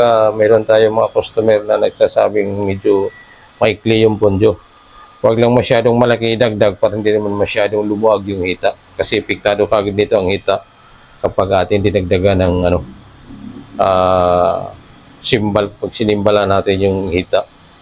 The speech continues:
para lumuwag o tum-, humaba-haba yung ponjo niya. So, nawa ito'y kapupulutan ng maraming aral sa ating mga manunood, sa ating mga baguhang mananahi.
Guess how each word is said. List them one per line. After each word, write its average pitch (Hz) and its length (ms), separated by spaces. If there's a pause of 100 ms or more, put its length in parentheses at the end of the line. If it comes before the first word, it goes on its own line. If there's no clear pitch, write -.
(120)
para 95 320
lumuwag 95 480 (240)
o 82 80
tum-, 95 400
humaba-haba 98 640
yung 92 160
ponjo 90 320
niya. 85 160 (720)
So, 127 640 (400)
nawa 147 320
ito'y 135 800 (720)
kapupulutan 131 680
ng 123 120
maraming 120 400
aral 117 240
sa 107 240
ating 107 240
mga 107 480
manunood, 120 560
sa 110 80
ating 104 160
mga 104 240
baguhang 98 440
mananahi. 107 600